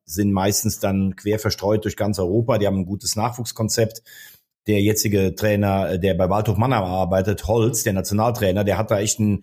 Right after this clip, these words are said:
eine gute Grundlage gelegt. Und sie waren ja bei der letzten E M, ähm, kurz davor, sich zu qualifizieren. Aber am Ende reden wir trotzdem über ein Land, das aus einer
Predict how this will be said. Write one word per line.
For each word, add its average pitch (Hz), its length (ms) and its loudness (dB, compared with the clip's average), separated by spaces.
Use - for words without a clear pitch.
eine 101 80 -4
gute 117 220 2
Grundlage 104 500 2
gelegt. 95 400 0
Und 104 100 0
sie 92 200 0
waren 117 180 4
ja 110 60 4
bei 101 100 2
der 92 100 2
letzten 117 360 0
E 110 80 2
M, 117 320 2
ähm, 95 540 0
kurz - 260 -2
davor, 113 320 0
sich 110 180 2
zu 104 100 -2
qualifizieren. 104 920 0
Aber 185 180 0
am 90 140 -6
Ende 139 280 4
reden 123 280 2
wir 107 100 2
trotzdem 135 480 0
über 120 220 0
ein 104 100 2
Land, 110 600 2
das - 240 -2
aus 104 240 -6
einer 98 520 -2